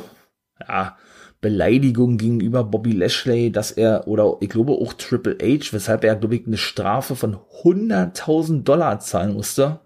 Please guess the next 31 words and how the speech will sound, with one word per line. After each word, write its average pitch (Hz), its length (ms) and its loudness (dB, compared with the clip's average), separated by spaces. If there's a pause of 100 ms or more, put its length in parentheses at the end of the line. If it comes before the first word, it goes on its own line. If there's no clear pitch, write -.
(180)
Die 113 180 -2
höchste 156 340 0
Strafe, 139 360 -4
die 123 180 -2
W 131 40 2
W 131 120 4
E 123 140 2
jemals 139 760 0
für 113 60 -2
den 113 100 2
Superstar, 113 640 0 (560)
äh, 113 520 4
verhängt 113 500 -2
oder 127 160 2
verhängt 113 280 0
hatte. 139 340 0 (2000)
Äh, 120 220 0
hatte 107 240 2
er 127 260 4
ja 127 460 -2 (100)
die, 143 340 0 (160)
aber 110 220 -2
nee, 113 160 6
ich 104 100 4
glaub, 113 200 -2
das 110 120 -2
war 113 100 4
nur 107 160 2
Bobby 110 220 0
Lashley 117 440 0
gewesen, 98 500 -4